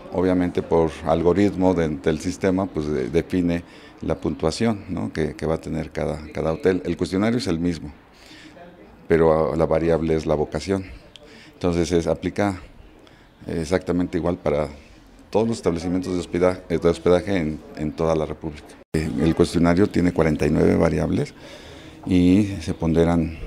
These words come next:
lo que son, este, instalaciones, habitaciones, calidad del mobiliario, eh, programas de limpieza, sellos de calidad como Moderniza, Punto Limpio, H, este, el personal, si en la recepción hay,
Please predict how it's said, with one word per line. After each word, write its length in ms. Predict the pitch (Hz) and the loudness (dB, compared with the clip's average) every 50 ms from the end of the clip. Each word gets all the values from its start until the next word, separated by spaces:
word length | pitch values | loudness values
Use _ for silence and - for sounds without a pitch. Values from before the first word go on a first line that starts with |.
| - - - | -12 -10 -8
lo 160 | 80 80 78 | -6 -6 -4
que 280 | - 82 80 78 78 71 | -2 0 2 2 2 0
son, 300 | 80 80 80 80 80 80 | 0 0 2 2 2 2
este, 640 | 78 73 - - - - 76 76 73 73 71 71 73 | 0 -2 -4 -8 -6 -4 -2 -2 -2 -2 -2 -2 -2
instalaciones, 800 | 78 76 - 80 76 73 - - 80 78 76 78 78 76 73 - - - - - - - - - | -4 -2 -2 -2 -2 0 0 0 0 2 2 2 2 0 -2 -6 -12 -18 -18 -18 -20 -16 -6 -4
habitaciones, 1000 | 80 78 76 76 - 78 71 78 80 80 80 78 78 78 78 76 - - - - | -2 0 0 0 0 -2 -2 0 0 0 0 0 0 0 -2 -4 -6 -10 -4 -2
calidad 360 | 78 78 78 78 80 80 78 | 0 2 2 4 4 4 4
del 280 | 78 76 73 71 73 76 | 2 2 0 -2 -2 -2
mobiliario, 840 | 73 76 73 73 76 73 76 80 78 76 76 78 78 78 78 78 76 - - - - - - - - - | -2 -2 0 0 0 0 2 2 2 2 2 2 2 2 0 0 -4 -8 -14 -18 -18 -18 -18 -18 -14 -8
eh, 500 | - 78 78 78 76 76 76 76 76 76 73 - | -4 -2 0 2 2 2 2 2 2 0 2 2
programas 380 | 76 76 78 80 78 78 71 | 2 4 4 4 4 2 2
de 60 | 76 | 2
limpieza, 500 | 73 76 71 - 80 76 78 71 82 80 | 0 0 0 2 2 2 2 2 2 0
sellos 260 | 73 87 82 82 80 69 | 2 4 4 4 4 4
de 100 | 76 73 | 2 2
calidad 480 | - 73 71 76 76 78 80 78 73 | 2 2 2 2 2 2 2 0 0
como 220 | - 73 73 76 73 | -2 -2 -2 0 0
Moderniza, 680 | 71 71 69 73 76 - 76 76 73 67 73 76 71 - | 0 0 0 -2 -2 -2 -4 -4 -4 -4 -4 -6 -6 -4
Punto 280 | - 78 69 - 73 | -6 -6 -6 -4 -4
Limpio, 540 | 73 69 73 69 69 - 73 76 73 73 69 71 71 - - - | -4 -4 -4 -4 -6 -4 -4 -4 -4 -4 -4 -8 -10 -14 -10 -4
H, 460 | - 76 78 78 73 - - 80 76 76 73 - - - - - - - - - - - - - | 0 0 2 0 0 -2 -2 -2 -2 -2 -6 -10 -16 -18 -18 -18 -18 -18 -18 -18 -18 -20 -12 -4
este, 1120 | - 78 80 80 82 80 76 - - - - - 82 78 78 78 78 78 76 76 76 76 73 | 0 2 2 4 4 2 0 -2 -4 -10 -8 -4 -2 0 2 2 2 4 4 4 4 2 2
el 100 | 71 69 | 0 0
personal, 680 | - 73 71 82 80 78 80 78 76 76 78 78 80 | -2 -2 0 2 2 4 4 4 4 4 2 0 -2
si 140 | - - 80 | -2 -2 0
en 80 | 80 80 | 2 2
la 80 | 78 | 2
recepción 520 | 78 78 76 82 78 - - 82 78 78 76 | 2 0 0 -2 -4 0 0 2 2 4 4
hay, 240 | 76 73 73 71 | 2 2 0 -2